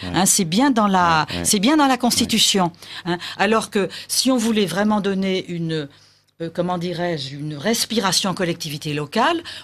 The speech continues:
Speaker 2: on mettrait leurs assemblées élues,
Speaker 1: Bien
Speaker 2: on,
Speaker 1: sûr.
Speaker 2: on leur donnerait, euh, euh, comment dirais-je, un, un, un
Speaker 1: Un rang
Speaker 2: pouvoir
Speaker 1: prééminent.
Speaker 2: Oui, un rang
Speaker 1: Oui.
Speaker 2: prééminent,
Speaker 1: Ouais,
Speaker 2: exactement.
Speaker 1: ouais, ouais. Alors, nous allons continuer, euh, alors cette fois-ci, nous allons faire un,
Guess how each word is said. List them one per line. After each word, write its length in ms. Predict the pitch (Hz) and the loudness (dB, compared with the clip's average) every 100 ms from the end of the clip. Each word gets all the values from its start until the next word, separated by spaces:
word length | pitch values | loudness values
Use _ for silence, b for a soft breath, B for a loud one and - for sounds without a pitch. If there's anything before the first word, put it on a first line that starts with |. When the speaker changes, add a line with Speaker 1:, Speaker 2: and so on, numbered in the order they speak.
| - | -4
Speaker 2:
on 100 | 180 | -2
mettrait 460 | 180 190 - 220 | 0 -2 0 2
leurs 280 | 190 160 147 | 2 0 0
assemblées 540 | 170 - 180 160 156 - | 0 0 0 0 -2 -2
élues, 440 | 170 160 175 285 403 | -2 0 2 2 0
Speaker 1:
Bien 100 | 185 | -2
Speaker 2:
on, 60 | 180 | -2
Speaker 1:
sûr. 320 | - 139 107 | 0 0 0
Speaker 2:
on 80 | 175 | -4
leur 180 | 180 160 | -6 -4
donnerait, 640 | 180 180 175 247 302 226 | -2 -2 0 0 2 2
euh, 320 | 170 170 151 B B B B - | 2 0 -2 B B B B -14
euh, 480 | 151 160 151 147 131 | -12 -12 -12 -12 -14
comment 220 | - 170 160 | -10 -8 -6
dirais-je, 420 | 156 185 220 - | -4 0 2 2
un, 60 | |
un, 100 | 151 135 B B - - 156 156 - | 0 -2 B B -14 -10 -10 -8 -2
un 80 | |
Speaker 1:
Un 40 | 101 | 0
rang 100 | 95 | 2
Speaker 2:
pouvoir 200 | 107 240 | 2 4
Speaker 1:
prééminent. 440 | 107 107 104 110 107 | 4 2 2 0 -2
Speaker 2:
Oui, 220 | 175 208 | -2 0
un 100 | 202 | 2
rang 160 | 180 277 | 2 2
Speaker 1:
Oui. 40 | |
Speaker 2:
prééminent, 520 | - 277 233 202 156 | 4 4 4 2 0
Speaker 1:
Ouais, 80 | 90 | -2
Speaker 2:
exactement. 520 | 170 175 277 233 180 139 | -2 -2 0 -2 -2 -4
Speaker 1:
ouais, 40 | |
ouais. 80 | - _ b b b - | -8 _ b b b -6
Alors, 240 | 110 113 | -2 0
nous 200 | 120 117 | 0 0
allons 240 | 123 131 | 0 0
continuer, 600 | 123 135 - 135 135 143 135 | -4 -8 -6 -4 -2 -2 0
euh, 520 | 110 90 101 98 98 | 0 0 -2 -2 -2
alors 160 | 101 98 | -2 -4
cette 200 | 120 - | -8 -6
fois-ci, 340 | 123 120 - | -8 -6 -2
nous 160 | 120 107 | -2 0
allons 160 | 107 110 90 | -2 -4 -4
faire 160 | - | -2
un, 340 | 113 85 90 | 0 0 -2